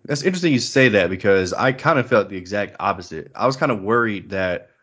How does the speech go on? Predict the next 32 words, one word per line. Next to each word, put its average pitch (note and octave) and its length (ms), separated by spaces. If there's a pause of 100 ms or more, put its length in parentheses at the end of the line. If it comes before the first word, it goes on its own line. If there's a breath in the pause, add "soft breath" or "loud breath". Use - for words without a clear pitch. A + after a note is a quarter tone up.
(160)
because A#2 300
the A2+ 60
trailer A#2 420
showed A2 420
so G#2+ 240
much G#2 300
of F2+ 120
the F#2+ 140
other F#2 160
two, G#2 500 (300 soft breath)
it A2+ 80
just G#2+ 160
meant A2+ 180
that G#2 100
we G2+ 100
weren't G#2 260
gonna F#2 160
get G#2+ 240
them G2+ 140
a F2+ 40
lot F2+ 340
in A2 160
the F2+ 80
film, G2 380
and F2 140
it F#2 40
was F2 160
gonna F#2+ 200
be F2+ 100
more F#2 240
centered F#2 340
on E2+ 360